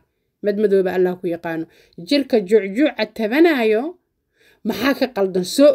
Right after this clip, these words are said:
ogow. Intaas lagama qarinin. Haddii lagugu dhago oo lagu yidhaa, "Ugxaantii dhammeed oo lagu dhalayaaba daciifa, xageed ka caadootaa ama aad ka heshaa jir active ah oo fertile ah?"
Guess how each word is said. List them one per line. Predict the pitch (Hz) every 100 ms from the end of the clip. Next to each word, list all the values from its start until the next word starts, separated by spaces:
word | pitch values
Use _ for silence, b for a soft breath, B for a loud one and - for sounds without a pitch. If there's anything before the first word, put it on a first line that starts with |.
| 247
ogow. | 233 214 - _ _ _ _ _ -
Intaas | 320 294 262
lagama | 233 214 202 208
qarinin. | 185 170 170 170 _ _ b b b b
Haddii | 233 247 349
lagugu | 302 277 262 349
dhago | 240 226
oo | 247 262
lagu | 240
yidhaa, | 233 220 214
"Ugxaantii | 220 - 262 285 247
dhammeed | 226 247 247
oo |
lagu | 214 208
dhalayaaba | 208 269 233 214 220 196
daciifa, | 185 202 269 294 190 - _ _
xageed | 202 233 254
ka | 262
caadootaa | 220 208 202 190 233 220
ama | 208 196
aad | 196 -
ka | 262
heshaa | 214 196 196
jir | 180 233
active | - 233 - 220 -
ah | 175
oo | 175
fertile | - 254 269 277 294
ah?" | 240